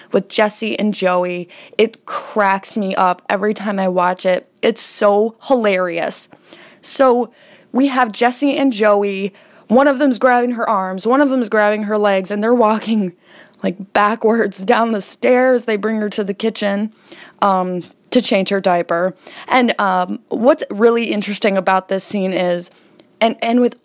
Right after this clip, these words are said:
any scene that was done with Mary-Kate and Ashley in the first season, was they were still really, really young. They started filming the show when they were seven and a half months old. So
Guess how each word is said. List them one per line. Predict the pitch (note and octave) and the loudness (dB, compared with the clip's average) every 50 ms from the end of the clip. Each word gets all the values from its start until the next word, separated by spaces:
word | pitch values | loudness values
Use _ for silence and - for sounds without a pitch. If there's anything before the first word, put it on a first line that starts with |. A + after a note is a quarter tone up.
| _ _ | _ _
any | B3+ B3+ C4+ C#4 | 0 2 4 2
scene | C4 - - A#3+ A3+ G#3 G#3 G#3 G3+ G3 - - F#3 G#3 | 2 2 0 -2 -2 -2 -4 -4 -6 -6 -8 -12 -8 -2
that | A3 G#3+ G3+ | 0 0 2
was | G3 G#3+ F3+ F3+ | 2 -2 -4 -2
done | F3 G#3+ G#3 G#3 G#3+ G3+ | -2 -2 0 0 -2 -2
with | G3 F#3+ - - | -2 -4 -2 -4
Mary-Kate | G3+ G3 G3 G3+ F#3+ - G3+ | -2 -2 -2 -2 -2 -6 -6
and | G3+ G3+ | -2 -2
Ashley | F#3+ F#3 F#3 - - F#3+ F#3+ F3+ F3+ F#3 | -2 -2 -2 -4 -2 0 0 0 0 -2
in | - G#3 G3+ | -6 -6 -6
the | G3 | -6
first | F#3+ - F#3+ F#3 F3+ F3 - | -4 -2 -2 -2 -2 -2 -4
season, | - - B3 C4 C4+ G#3+ G#3+ F#3+ F3+ F3+ | -2 -2 -2 -2 -2 -2 -2 -4 -4 -2
was | F3 F3 F3+ F3+ F3+ F3+ F3 - _ _ _ - _ _ | -2 0 0 0 -2 -4 -6 -10 _ _ _ -20 _ _
they | - A#3 | 0 0
were | B3+ B3 D4 C#4 | 2 2 0 -2
still | - - - C4 B3+ A3+ | -2 -2 0 0 0 0
really, | F#3 F#3+ G3+ G#3+ A3 A3 A3+ A3+ | 0 -2 0 2 2 2 2 0
really | G3+ G3+ G3+ G3+ G3+ | 0 0 0 0 0
young. | G3 G3 G3 G#3 G#3 G3+ | -2 -4 -4 -4 -4 -4
They | G3 G3 | -4 -4
started | F#3+ - - - G#3+ G#3+ A3 A3+ A#3+ G#3+ | -6 -6 -2 0 2 2 2 2 -2 -2
filming | - - A#3 G#3 G#3+ G#3 G3 | -2 -2 -2 -2 0 -2 -4
the | F3+ F3+ | -4 -6
show | F3 - - G#3 G3+ G3 | -6 -4 -2 0 0 0
when | F#3+ F#3+ | -2 -2
they | F#3 F#3 | -6 -6
were | F3 E3+ F3 | -8 -6 -6
seven | F3 - - G3+ F#3 F#3 | -4 -2 -2 -2 -2 -2
and | F#3 F3 | -4 -6
a | F3+ | -6
half | D#3 D#3+ F3 E3+ - | -6 -6 -6 -6 -4
months | F3+ F3+ E3+ - - | -6 -6 -6 -6 -2
old. | F3+ F3+ E3 - - D3 - - - - - - - - - - | 0 0 0 0 -4 -10 -12 -16 -20 -20 -20 -20 -20 -20 -20 -14
So | - - - B3 G#3 G3 G3 G3+ F#3+ | -6 -2 0 2 2 2 2 0 -2